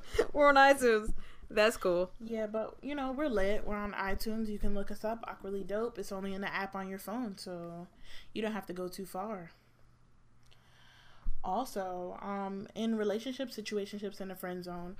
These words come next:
Speaker 2: we talked about unhealthy relationships and how they affect people. We also gave out the number on our SoundCloud right underneath if you're ever in a domestic, um, violent,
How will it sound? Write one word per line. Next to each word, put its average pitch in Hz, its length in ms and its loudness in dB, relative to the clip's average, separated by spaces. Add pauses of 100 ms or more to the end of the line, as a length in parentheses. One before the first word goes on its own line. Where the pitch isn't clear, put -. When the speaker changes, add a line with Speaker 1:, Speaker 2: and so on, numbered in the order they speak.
(240)
Speaker 2:
we 196 100 -2
talked 208 240 -2
about 196 260 -2
unhealthy 214 420 -2
relationships 180 800 -6 (300)
and 196 180 -4
how 190 260 -4
they 180 180 -4
affect 185 360 -6
people. 226 300 -6
We 220 160 -6
also 196 260 -4
gave 196 220 -4
out 180 160 -6
the 190 80 -6
number 190 560 -4
on 190 240 -6
our 180 540 -6 (800)
SoundCloud 208 760 -2
right 180 200 -2
underneath 196 580 -6 (840)
if 214 180 -4
you're 196 100 0
ever 185 220 -2
in 175 160 -6
a 180 60 -6
domestic, 180 580 -8 (120)
um, 175 240 -8
violent, 175 420 -6